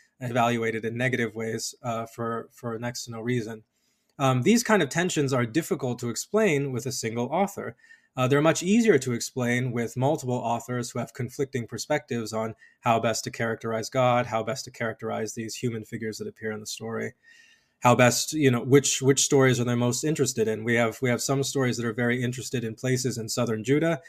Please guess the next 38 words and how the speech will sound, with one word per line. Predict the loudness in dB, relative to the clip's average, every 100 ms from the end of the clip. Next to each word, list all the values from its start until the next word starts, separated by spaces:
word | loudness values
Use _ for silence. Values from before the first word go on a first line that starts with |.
| -20 -20 -8
and | -2
other | 2 2 2
stories | 2 2 0
that | -2
are | -2
very | -2 -2
interested | -4 -8 -8 -4 -2
in, | -4 -6 -6
in, | -6 -6 -6 -6
in | -6
more | -4 -4
northern | -4 -2 -2 -2
locations. | -4 -2 0 2 0 -2 -4 -10 _ _ _ _ _ _ -8 0
And | 2
you | 2
have | 4
characters | 4 4 0 -4
sort | -6
of | -2
moving | -2 0 0 0
<laughs> |
back | -2 2
and | 2 2
forth, | 4 4 4 -2 -20 -20 _
uh, | -2 0
in | 2 4
very | 4 4
jarring | 4 6 8 8 6 2
ways. | 2 2 0 -6 -12 _ _ _ _ _ -2
Um, | 0 0 -2 -10 _ 0
that's | 2 4
difficult | 2 2 0 0
to |
explain | -2 2 2 2
with | -4
a | -8
single | -8 -8 -8
author. | -10 -10 -14